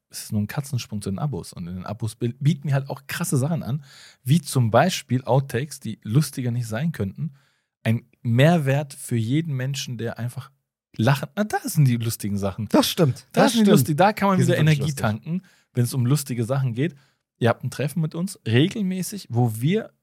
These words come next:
Speaker 1: zusammen mit euch über unsere Themen, äh, diskutieren und philosophieren und vieles, vieles mehr. Also checkt unsere Abos auf TikTok ab und, ähm, ja, schließt ein Abo ab, kann ich dazu nur sagen. Lohnt sich. Ich sag mal so, diese paar Euro, es sind, glaub ich, drei Euro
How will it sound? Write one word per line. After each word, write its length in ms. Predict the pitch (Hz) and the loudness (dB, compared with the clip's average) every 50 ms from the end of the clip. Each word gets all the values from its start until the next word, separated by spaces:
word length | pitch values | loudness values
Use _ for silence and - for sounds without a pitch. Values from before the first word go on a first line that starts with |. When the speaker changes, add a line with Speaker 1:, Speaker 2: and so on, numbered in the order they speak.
| _ | _
Speaker 1:
zusammen 420 | - - 120 110 127 147 165 160 143 | -8 -6 -4 -2 0 0 0 0 0
mit 220 | 160 175 - - | -2 -2 -4 -4
euch 340 | 117 123 156 175 - - _ _ _ _ _ | -4 -2 -2 -4 -6 -8 _ _ _ _ _
über 320 | - 117 113 127 123 - | -4 -4 -2 -2 -6 -6
unsere 280 | - 123 127 135 123 120 | -6 -8 -8 -8 -10 -10
Themen, 340 | - - 123 135 139 117 - | -8 -6 -6 -4 -6 -8 -10
äh, 220 | - - 104 98 92 | -10 -8 -8 -8 -8
diskutieren 580 | 98 - - - - - - 101 120 160 143 - _ _ _ _ _ _ _ _ - | -10 -12 -14 -16 -14 -10 -6 -4 -4 -4 -6 -8 _ _ _ _ _ _ _ _ -2
und 160 | - 107 - 131 | -2 -2 -2 -2
philosophieren 800 | - - 156 156 139 110 95 98 95 - - 98 101 135 185 - _ _ _ _ _ _ _ _ | -6 -4 -2 -2 0 -2 -2 -4 -8 -8 -6 -6 -6 -6 -6 -8 _ _ _ _ _ _ _ _
und 220 | - 104 101 101 - 113 | -2 -2 -2 -2 -2 -6
vieles, 280 | - - 107 107 117 - | -6 -4 -4 -4 -6 -6
vieles 280 | - 110 110 117 - - | -8 -8 -8 -8 -6 -4
mehr. 200 | 143 156 143 - | -2 -2 -2 -2
Also 180 | 190 - - | -2 -4 -6
checkt 280 | - - - 143 135 139 | -4 -2 0 0 0 0
unsere 220 | 127 113 113 104 - | -4 -4 -4 -4 -4
Abos 220 | 135 135 123 - | -2 -2 -2 -2
auf 100 | 110 - | -2 -8
TikTok 340 | - - 135 - 107 95 - | -8 -10 -8 -6 -6 -2 -2
ab 180 | 117 135 135 - - | -2 -2 -4 -6 -8
und, 260 | 110 101 104 104 110 | -6 -4 -4 -4 -4
ähm, 340 | 107 104 101 101 101 101 - | -4 -4 -4 -6 -8 -10 -8
ja, 260 | - 123 151 147 - - _ - | -4 0 0 0 -2 -4 _ -14
schließt 280 | - - 110 - - | -10 -8 -8 -6 -6
ein 40 | 120 | -6
Abo 200 | - 202 220 107 | -6 -4 -4 -4
ab, 180 | 92 - _ - | -6 -6 _ -8
kann 140 | - 101 | -6 -6
ich 60 | 95 95 | -4 -4
dazu 220 | 92 90 - - | -6 -8 -8 -8
nur 120 | 90 87 87 | -10 -8 -8
sagen. 280 | 90 87 85 85 90 - _ _ _ _ _ _ _ _ _ _ - | -8 -8 -8 -8 -10 -12 _ _ _ _ _ _ _ _ _ _ 0
Lohnt 340 | 101 98 139 196 247 240 - | 4 6 8 8 6 4 0
sich. 440 | - - 120 101 - - - - _ _ _ _ _ _ _ - | -6 -2 -2 -2 -2 -4 -12 -16 _ _ _ _ _ _ _ -2
Ich 100 | 117 113 | 0 4
sag 140 | 139 135 139 | 6 6 6
mal 120 | 143 131 | 6 6
so, 120 | 117 107 | 4 2
diese 280 | 101 107 170 190 185 175 | 0 0 0 0 0 -2
paar 260 | - - 170 170 - | -2 0 0 0 0
Euro, 200 | - 156 165 139 | 0 0 0 0
es 100 | 104 95 | 0 -2
sind, 100 | - - | -4 -8
glaub 120 | - 87 80 | -12 -12 -12
ich, 100 | - - | -12 -14
drei 240 | - - 90 90 - | -12 -10 -8 -8 -6
Euro 240 | - - 190 214 | -6 -4 -4 -4